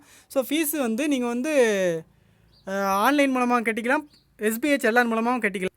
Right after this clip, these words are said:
ஒருவேளை ஆன்லைன்லலாம் என்னால கட்ட முடியாது அப்படின்னு நினைச்சீங்கன்னா, நீங்க வந்து எஸ் பி ஐ செல்லான் மூலமா கட்டிக்கலாம். அந்த செல்லான் நீங்க பிரிண்ட் அவுட் எடுத்து நீங்க பேங்க்ல போய் கட்டிட்டா இவங்க, அவங்க கட்டிக்குவாங்க. ஓகே ஃப்ரெண்ட்ஸ், ஓரளவு எல்லா டீட்டெயிலுமே சொல்லியாச்சு. எதுவும் டவுட் இருந்தா கமெண்ட்ல கேளுங்க. So, அது மட்டும் இல்லாம இதை பத்தின வி-, விவரம் எல்லாமே நம்ம already ஒரு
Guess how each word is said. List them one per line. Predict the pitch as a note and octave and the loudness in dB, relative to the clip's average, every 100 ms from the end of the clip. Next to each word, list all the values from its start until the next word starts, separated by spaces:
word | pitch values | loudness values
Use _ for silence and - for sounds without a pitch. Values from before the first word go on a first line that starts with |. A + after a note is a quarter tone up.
| G3 | 0
ஒருவேளை | A3 B3+ A#3 | 4 6 6
ஆன்லைன்லலாம் | B3 C4+ B3+ C4+ | 6 4 2 2
என்னால | B3 B3+ | 2 0
கட்ட | A#3 B3 | 0 2
முடியாது | A#3+ A#3 | 2 2
அப்படின்னு | G#3+ A3 | 2 -4
நினைச்சீங்கன்னா, | F#3+ G3+ A3+ C4+ | -4 -6 -4 -4
நீங்க | A#3+ A#3 | -4 -2
வந்து | C4 A#3+ | 0 0
எஸ் | A3 | 0
பி | C4 | -4
ஐ | B3+ | -2
செல்லான் | A3+ A3+ A3+ | -2 -2 -2
மூலமா | A3+ G#3+ | -2 -2
கட்டிக்கலாம். | G3+ G#3 B3 | -4 -2 -2
அந்த | A3 G3 | -2 -2
செல்லான் | G#3 A#3+ A#3 | 0 0 -2
நீங்க | A3+ A3 | -4 -6
பிரிண்ட் | G#3+ A3+ A#3 | -6 -2 -2
அவுட் | G#3+ G3+ | -2 -4
எடுத்து | G3+ C4+ | -4 -6
நீங்க | A#3 G#3 | -4 -2
பேங்க்ல | G#3+ A3 G#3 | -2 -4 -6
போய் | C4 | -4
கட்டிட்டா | G3 F#3+ C4+ | -6 0 0
இவங்க, | C4+ A3 | 0 -2
அவங்க | G#3+ G#3+ | -4 -6
கட்டிக்குவாங்க. | F#3+ F#3+ F#3+ E3+ G3+ D4 - - - - | -8 -6 -4 0 0 0 -4 -20 -20 -8
ஓகே | G3+ C4+ C#4+ | -2 2 2
ஃப்ரெண்ட்ஸ், | C4 C4 - F3+ | 0 -4 -6 -2
ஓரளவு | G#3 A#3+ B3+ | 2 4 4
எல்லா | A#3+ A#3 | 2 0
டீட்டெயிலுமே | A#3 B3 B3+ - | 0 -2 -2 -2
சொல்லியாச்சு. | A3 A#3+ A3 B3 C4 - | 2 2 2 -4 -8 -8
எதுவும் | F#3 B3 G3+ | -6 -4 0
டவுட் | A3 A#3 | -2 -2
இருந்தா | G#3+ A#3+ G#3+ | -2 -2 -2
கமெண்ட்ல | G3+ A3+ G#3+ - | -4 -2 -4 -2
கேளுங்க. | G#3 G3+ A3 D4 - _ _ _ _ - | -2 2 2 0 -4 _ _ _ _ 0
So, | B3+ A#3 | 4 4
அது | C4+ | 4
மட்டும் | D4 C4+ | 0 2
இல்லாம | A#3+ A#3+ A#3 | 2 0 2
இதை | B3 A#3+ | 2 2
பத்தின | A#3 B3+ B3 | -2 -2 2
வி-, | G#3+ G#3+ | 2 2
விவரம் | A3+ B3+ A3+ | 2 2 2
எல்லாமே | A3 B3+ | 0 0
நம்ம | A#3 G3+ G#3 | 0 2 2
already | A3+ A#3 | 0 -2
ஒரு | B3 | -2